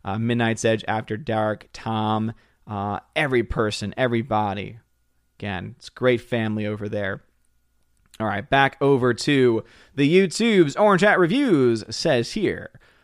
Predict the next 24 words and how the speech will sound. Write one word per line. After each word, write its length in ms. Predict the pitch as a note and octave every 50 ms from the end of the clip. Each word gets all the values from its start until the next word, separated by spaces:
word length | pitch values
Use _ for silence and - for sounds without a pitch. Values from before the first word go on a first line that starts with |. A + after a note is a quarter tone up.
| _ -
Odin's 340 | E3 G#3+ A#3 G#3+ F#3+ D#3+ -
thoughts 280 | G#3 G3+ G3 F#3+ - F#3
on 100 | F3+ E3
Tim 200 | - F#3+ F#3 D#3+
Pool's 280 | F3 F3+ F3 E3+ -
comments 880 | - - - F3 A#3 C4+ F#3+ A2+ D#2+ - - - - - - - - - -
about, 680 | A#2+ A#2+ A#2 A#2 A#2+ B2 B2 B2+ B2 A#2 - - - -
I, 140 | C3 D3 D#3+ D#3+
I 120 | - C#3+ D#3
actually, 300 | D#3+ D3+ - - E3 D3+
so, 400 | - - E3+ D#3+ D3+ D3 C#3+ - - _ _ _ _ _
yeah, 260 | - D3+ D#3+ C3+ A2+ - -
I 100 | - C#3+
have 140 | D3 D3 C3+
not 320 | C#3 D3+ D#3 E3 D3+ - -
seen 260 | - E3 D#3+ D#3+ D#3
his 160 | D#3 C#3+ -
comments. 560 | - D3+ C#3 C#3+ D3 D3 D3+ D3+ D3 D3+ - -
I 100 | C#3 C3
saw 280 | - F#3+ G#3 A3+ A3
his 260 | G#3 F3 E3 D#3+ C3+
initial 460 | D3 C3+ B2+ B2 C3 C3+ - D#3+ D3+ C#3+
comments 500 | - D#3 D3 D3 D3+ D3+ D3 D3 C#3+ -
on, 380 | D3 D3 C#3+ D3 D3 C#3+ C3+